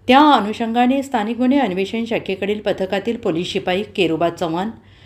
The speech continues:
यांनी गोपनीय बातमीदारामार्फत माहिती मिळवली की निलेश मांगलेकर, राहणार विठ्ठल नगर, जत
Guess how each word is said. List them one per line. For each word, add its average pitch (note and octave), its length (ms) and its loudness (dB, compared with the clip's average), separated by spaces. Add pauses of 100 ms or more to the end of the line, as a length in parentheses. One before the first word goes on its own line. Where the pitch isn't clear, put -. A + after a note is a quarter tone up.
(280)
यांनी B3 180 6
गोपनीय B3+ 520 4
बातमीदारामार्फत C4+ 1200 0
माहिती G3 360 -2
मिळवली D#3+ 380 -4
की C3 260 -12 (280)
निलेश C#4 380 6
मांगलेकर, F#3 520 0 (440)
राहणार C4 440 4
विठ्ठल G#3+ 460 -2
नगर, F3 280 -6 (540)
जत G#3+ 300 0